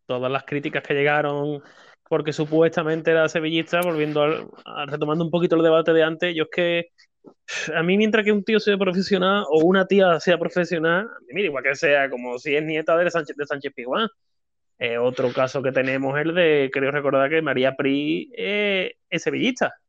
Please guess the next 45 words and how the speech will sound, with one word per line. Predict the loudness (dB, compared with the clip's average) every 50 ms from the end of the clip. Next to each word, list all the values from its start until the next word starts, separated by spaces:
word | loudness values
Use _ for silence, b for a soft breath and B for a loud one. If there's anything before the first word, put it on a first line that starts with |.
| _ _ _
<laughs> | -18 -8 -6 -6 B B B B B B B B B B B B B _ _
Y | -2 0 2 2 4 2 2 0 0
mira | 0 0 0 0 -2
cómo | -2 -4 -4 -4
está, | -2 0 2 4 6 6 4 4 2 0 -4
mira | -4 -4 -4 -4
cómo | -4 -6 -6 -6
dejó | -4 -2 -2 0 0 0
a | 0 0
Betis | -2 -4 -6 -8 -8 -8
Fémina. | -6 -6 -4 -6 -6 -6 -8 _ _ _ _ _ _ _ _ _ _
Sí, | -10 -4 -2 -2
es | 0
verdad, | 0 0 2 2 2 0
como | 0 -2 -2 -2
dice | -2 -2 -2
David, | -2 -2 0 0 0 0 0
que | 0 -2
nos | -4 -4 -6
ha | -6
tocado | -6 -6 -4 -4 -2 0 0 -2
el | -2 -2
grupo | -4 -2 -2 0
de | 0 0
la | 0
muerte, | 0 -2 -4 -4 -2 0
lo | 0 0
comentábamos | 0 -2 -2 -2 0 0 0 0 0 -4 -4
en | -4
el | -4 -4
último | -4 -4 -4 -2 0 0 0
espacio | -2 0 -2 -2 -2 -2 -4 -2
que, | 0 0 2 2 2
que | 0 -2
teníamos. | -2 -4 -6 -6 _ _ -16
Nos | -14 -14
han | -14 -12
tocado | -12 -8 -6 -6 -4 0 2 4 4 4 2 0 -2
a | -4
todos | -2 0 0 2 2 2
los, | 2 2 0 -2
a | -6 -6 -6
todos | -6 -4 -2 -2 -2
los | -2 -2
filiales, | -2 -2 0 2 2 2 2 2 0 -2 -4 _